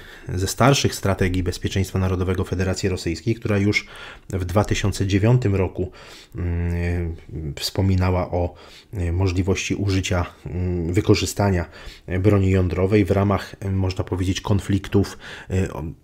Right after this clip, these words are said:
o różnej skali i intensywności, niekoniecznie, e, tych, e, konfliktów właśnie, gdzie broń jądrowa będzie bronią dominującą. Zresztą podobnie doktryna wojenna za rok dwa tysiące czternasty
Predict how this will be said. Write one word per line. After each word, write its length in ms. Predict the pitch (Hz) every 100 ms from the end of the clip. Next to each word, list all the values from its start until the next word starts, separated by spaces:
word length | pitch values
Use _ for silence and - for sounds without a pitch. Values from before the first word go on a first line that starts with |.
| _ -
o 120 | 110
różnej 380 | 110 120 113 90
skali 380 | - 98 92 95
i 40 |
intensywności, 840 | 101 92 98 90 101 90 85 - 139
niekoniecznie, 680 | 127 127 123 127 - 120 110 - - - -
e, 180 | 98
tych, 340 | 92 - 113 -
e, 40 | 104 95 92 92 -
konfliktów 520 | 104 - 101 - 95
właśnie, 400 | 101 - 104 101
gdzie 460 | 95 98 92 92 92 -
broń 260 | 101 98 98
jądrowa 340 | 98 92 95
będzie 360 | 92 92 92 90
bronią 340 | 98 95 92
dominującą. 760 | 101 104 104 110 127 131 123 92 - - - -
Zresztą 300 | 104 113 -
podobnie 420 | 127 104 107 107 98
doktryna 400 | 98 - 101 95
wojenna 420 | 95 98 98 92
za 120 | 90
rok 180 | 90 90
dwa 160 | 90
tysiące 340 | 87 - 92 76
czternasty 680 | - - 90 98 95 -